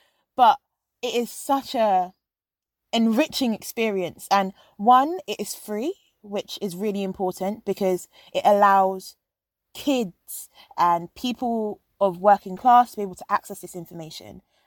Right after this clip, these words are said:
And having, what, seventy-one thousand items is the base. The base, that's amazing. There's so much enriching knowledge. And I remember as a kid going to school and just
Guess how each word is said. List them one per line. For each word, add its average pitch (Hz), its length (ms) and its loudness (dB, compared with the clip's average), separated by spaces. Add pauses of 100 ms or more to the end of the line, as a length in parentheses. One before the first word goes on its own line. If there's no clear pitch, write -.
(100)
And 175 400 -6 (1500)
having, 240 600 0 (100)
what, 208 220 -2 (500)
seventy-one 262 560 0
thousand 220 440 4
items 196 360 -4
is 160 80 -14
the 165 160 -6 (120)
base. 185 600 -2 (720)
The 180 180 0 (100)
base, 226 260 4
that's 220 180 -4
amazing. 247 840 0
There's 185 140 -6
so 269 220 0
much - 320 -6 (280)
enriching 226 480 -2
knowledge. 202 480 -2
And 190 240 -2 (260)
I 214 80 4
remember 233 240 2
as 226 120 -2
a 196 60 -4
kid 233 300 -4
going 214 280 2
to 254 80 -4
school 220 720 -4
and 180 180 -6
just - 340 -8